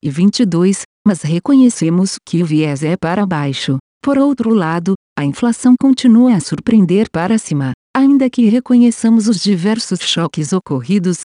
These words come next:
alimentos, energia e gasolina, é possível dizer que é um processo mais generalizado de inflação que pode ser observado na alta persistente dos núcleos e índices de difusão. Continuamos com muita preocupação com a inflação de serviços pelo seu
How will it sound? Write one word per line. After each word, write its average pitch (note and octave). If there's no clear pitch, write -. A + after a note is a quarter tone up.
alimentos, D3
energia E3+
e A3
gasolina, F#3
é G3
possível G#3+
dizer G3
que G#3
é A3
um A#3
processo G3+
mais D#3+
generalizado F3
de G#3
inflação A#3+
que -
pode G3+
ser C4
observado F3
na F3+
alta F3+
persistente F#3+
dos E3+
núcleos G3
e G#3+
índices D#3+
de D3
difusão. D3
Continuamos A#3
com -
muita D3
preocupação A3+
com D3+
a D3+
inflação E3+
de G3
serviços G3
pelo B3
seu A3